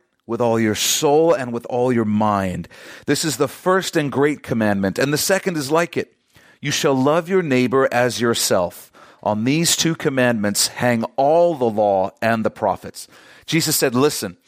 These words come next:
this is the whole law and everything that God spoke through the prophets in the Old Testament in a nutshell.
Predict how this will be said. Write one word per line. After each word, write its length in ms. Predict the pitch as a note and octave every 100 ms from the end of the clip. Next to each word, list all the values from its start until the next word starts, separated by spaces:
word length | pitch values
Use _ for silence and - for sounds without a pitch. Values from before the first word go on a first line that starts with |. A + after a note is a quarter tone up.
| - - -
this 300 | A#2 E3 -
is 160 | D3+ -
the 140 | B2+
whole 420 | - D#3+ F3+ F#3+
law 380 | D3 C3 G2+ F#2+
and 220 | A#2+ B2 -
everything 600 | G#3 F3+ G3 G3+ - F3+
that 140 | E3 -
God 300 | C#3+ C#3 B2+
spoke 340 | - C#3 C3
through 200 | - D3
the 80 | B2+
prophets 460 | C3 B2+ A#2+ A2+ C3
in 60 |
the 120 | B2+
Old 180 | B2+ B2+
Testament 460 | C#3+ B2 B2+ B2 -
in 140 | C3+ C3
a 60 |
nutshell. 640 | B2 A2+ A2 - G2+ F2